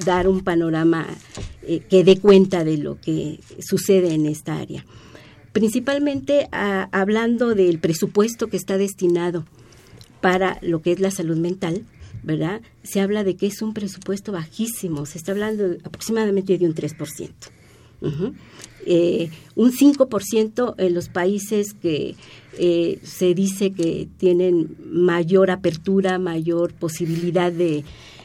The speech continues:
de dar atención a este tipo de problemas de salud mental. Ujú. Y ya desde ahí estamos con una falla importante. Otro factor importante es que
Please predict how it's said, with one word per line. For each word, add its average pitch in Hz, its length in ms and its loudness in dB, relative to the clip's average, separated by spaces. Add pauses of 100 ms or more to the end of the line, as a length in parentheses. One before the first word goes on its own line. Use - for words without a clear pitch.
(120)
de 165 180 4
dar 180 200 2
atención 185 580 2
a 170 80 -2
este 170 300 -6
tipo 165 240 -4
de 165 100 0
problemas 160 480 -4
de 160 80 -6
salud 147 320 -8
mental. 147 380 -8 (500)
Ujú. 175 300 -6 (140)
Y - 180 -2
ya 175 260 0
desde 190 280 2
ahí 285 280 -4
estamos 160 480 -8
con 156 260 -4
una 156 260 -6
falla 170 300 -2
importante. 143 640 -10 (520)
Otro 240 320 -2
factor 220 380 -6
importante 233 680 -8 (400)
es 220 260 0
que 220 400 -4